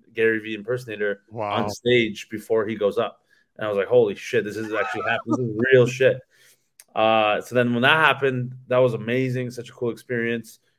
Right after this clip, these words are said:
Speaker 1: So surreal meeting him and, you know, just talking for a bit and then going on stage with him was, like, nuts. And then so after that, you know, we had that rapport. And then when I went back to New York a couple months after that, um, like, we were kind of, like, on an email basis,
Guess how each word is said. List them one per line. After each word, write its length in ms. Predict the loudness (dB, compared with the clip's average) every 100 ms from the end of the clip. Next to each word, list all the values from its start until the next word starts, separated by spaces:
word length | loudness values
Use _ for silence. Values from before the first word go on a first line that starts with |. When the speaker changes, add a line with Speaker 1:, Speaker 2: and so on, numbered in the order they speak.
| _
Speaker 1:
So 200 | -2 -2
surreal 600 | -2 -6 0 2 0 -2
meeting 280 | -8 -8 -8
him 300 | -8 -8 -8
and, 180 | -10 -12
you 100 | -12
know, 120 | -12
just 140 | -12 -8
talking 260 | -6 -6
for 120 | -8 -6
a 40 |
bit 300 | 0 0 0
and 80 | -6
then 160 | -10 -8
going 200 | -8 -8
on 60 |
stage 360 | -12 -6 -4 -6
with 140 | -10
him 280 | -10 -10 -12
was, 100 | -10
like, 160 | -14 -12
nuts. 360 | -10 -10 -12 _ _ _ _ _ _ _ -4
And 120 | 0
then 120 | 0
so 240 | 6 8
after 260 | 8 6 4
that, 300 | 4 4 2
you 80 | 0
know, 140 | -4
we 100 | -4
had 140 | -4 -2
that 120 | 0
rapport. 480 | 0 2 4 4 2
And 120 | 0
then 240 | -2 -4
when 100 | -6
I 60 | -4
went 240 | -4 -4
back 180 | -6 -8
to 60 | -10
New 160 | -12 -6
York 300 | -4 -4 -6
a 60 |
couple 220 | -10 -10 -10
months 160 | -12 -10
after 220 | -10 -4
that, 300 | -2 -2 -4 _ _ _ _ -12 -6
um, 600 | -4 -2 -4 -8 -14 -20 _ _
like, 160 | -10 -10
we 160 | -10 -12
were 80 | -10
kind 160 | -8 -6
of, 80 | -4
like, 140 | -4
on 80 | -6
an 80 | -6 -6
email 320 | -4 -4 -4
basis, 680 | -2 -4 -4 -6 -8 -18